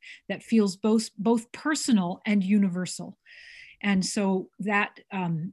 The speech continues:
that it's the same, like, we're, if we're a microcosm of the macrocosm, and cultivating that relationship. And David, you said it earlier, when we're in alignment, when we're in connection with that energy, let's just call it that, then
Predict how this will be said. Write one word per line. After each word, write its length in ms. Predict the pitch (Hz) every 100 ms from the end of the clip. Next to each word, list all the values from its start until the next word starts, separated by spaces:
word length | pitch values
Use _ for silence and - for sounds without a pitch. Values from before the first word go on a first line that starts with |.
| -
that 180 | - 208
it's 180 | 208 -
the 100 | 214
same, 360 | - 285 202 175
like, 160 | 180 -
we're, 280 | 208 202
if 160 | 196 -
we're 140 | 240
a 40 | 208
microcosm 760 | 208 220 220 208 202 185 185
of 100 | 180
the 100 | 185
macrocosm, 840 | 180 185 190 185 180 180 156 160 147 - - - - - - -
and 180 | 202 -
cultivating 600 | - 311 311 254 220 208
that 180 | 196
relationship. 880 | 208 214 320 415 - 240 - 190 185 _ - -
And 140 | 214
David, 280 | 247 294 240
you 120 | 220
said 220 | 220 226
it 120 | 202 208
earlier, 400 | 262 269 208 185
when 200 | 208 202
we're 120 | 214
in 240 | - 277
alignment, 580 | 330 269 262 262 254 214
when 140 | 208
we're 140 | 190 202
in 140 | 262
connection 520 | 277 262 226 - 202
with 160 | 180 175
that 260 | 190 180 - -
energy, 580 | 202 196 180 - - -
let's 220 | 190 175 -
just 200 | 175 -
call 240 | 180 170
it 120 | 185
that, 320 | 165 151 - - - - - - - -
then 360 | 202 240 226